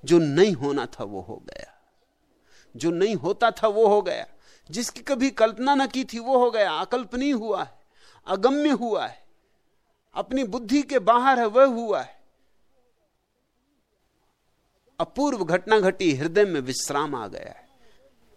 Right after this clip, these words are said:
सब दौड़ धाप गई, सब आपाधापी मिटी। अब हम सब विश्रावल हो, निश्चय मन राम, सब विस्मृत हो गया। अब तो बस राम में ही ठहर गए।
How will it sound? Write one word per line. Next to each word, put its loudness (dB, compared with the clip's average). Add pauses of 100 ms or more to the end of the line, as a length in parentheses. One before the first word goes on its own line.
(140)
सब -2
दौड़ 4
धाप 0
गई, -6 (680)
सब -4
आपाधापी -2
मिटी। -4 (1200)
अब -2
हम 2
सब -4
विश्रावल -2
हो, 0 (420)
निश्चय -2
मन -6
राम, -4 (720)
सब -2
विस्मृत -4
हो -6
गया। -14 (2500)
अब -4
तो 4
बस -2
राम 2
में 0
ही 0
ठहर -6
गए। -18